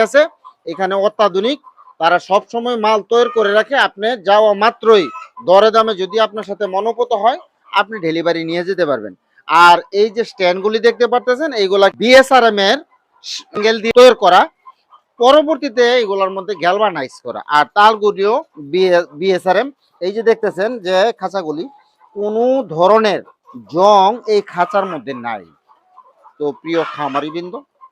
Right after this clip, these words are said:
আজকে এই খাঁচা নিয়ে আপনাদের সাথে কথা বললাম যে আপনি কেন চায়না মডেলের খাঁচাগুলি ব্যবহার করবেন। আগামী পর্বে আসবে, আমরা আপনাদেরকে একটা খাঁচার ফ্যাক্টরি দেখাবো,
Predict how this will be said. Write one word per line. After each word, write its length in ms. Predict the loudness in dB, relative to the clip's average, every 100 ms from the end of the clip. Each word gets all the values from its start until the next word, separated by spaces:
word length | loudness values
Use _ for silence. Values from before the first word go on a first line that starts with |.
| _ _ _ -2
আজকে 400 | -2 -4 -6 -4 -4 -4
এই 80 | -6 -6
খাঁচা 320 | -2 -2 -2 -6
নিয়ে 160 | -6 -6 -8
আপনাদের 300 | -10 -12 -12 -12
সাথে 160 | -12 -10
কথা 180 | -10 -8
বললাম 300 | -6 -4 -6 -8 -20 _ -16 -12 -10
যে 80 | -4 -4
আপনি 160 | -6 -12 -8
কেন 200 | -6 -6 -8 -8
চায়না 240 | -6 -6 -8
মডেলের 340 | -8 -8 -8
খাঁচাগুলি 420 | -10 -12 -12 -12 -12
ব্যবহার 320 | -12 -12 -12 -12
করবেন। 260 | -12 -12 -14 _ _ _ _ -6 -4
আগামী 400 | -2 -2 -4 -10 -12 -12
পর্বে 300 | -12 -6 -2 -2
আসবে, 300 | -4 -12 -16 -16 -10 -12
আমরা 240 | -8 -8 -8
আপনাদেরকে 540 | -8 -14 -12 -14 -12 -14 -14 -20 _ _ -16
একটা 160 | -12 -10 -6
খাঁচার 360 | -4 -4 -4 -8 -6
ফ্যাক্টরি 420 | -6 -6 -10 -6 -4
দেখাবো, 320 | -4 -4 -6